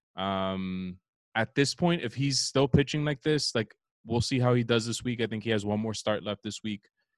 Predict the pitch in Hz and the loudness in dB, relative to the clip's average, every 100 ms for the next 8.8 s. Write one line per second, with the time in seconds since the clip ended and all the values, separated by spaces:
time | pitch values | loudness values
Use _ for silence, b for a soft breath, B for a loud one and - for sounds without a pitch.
0 | _ _ - 117 156 156 139 147 127 107 | _ _ -8 -4 -2 0 2 4 4 2
1 | 104 101 101 98 - 101 - 98 85 92 | 0 0 -2 -4 -4 -6 -2 -2 -2 -4
2 | 110 95 90 85 82 80 92 92 95 92 | -4 -4 -6 -6 -8 -6 -6 -4 -2 -4
3 | - 98 98 98 113 107 104 - 101 92 | -6 -4 -4 -4 -4 -2 -2 -4 -4 -4
4 | 92 95 87 92 98 90 90 87 82 87 | -8 -8 -8 -6 -8 -8 -8 -8 -8 -6
5 | 98 110 110 104 117 113 113 110 107 104 | -2 0 0 0 2 0 -2 -2 -2 0
6 | 98 95 95 104 107 101 95 120 117 - | 0 -2 -6 -6 -4 -4 -4 -2 -2 -4
7 | 113 113 107 107 110 113 110 - 107 107 | -8 -8 -6 -8 -8 -8 -8 -4 -4 -2
8 | 107 107 117 113 - 104 104 | -6 -8 -8 -8 -8 -8 -8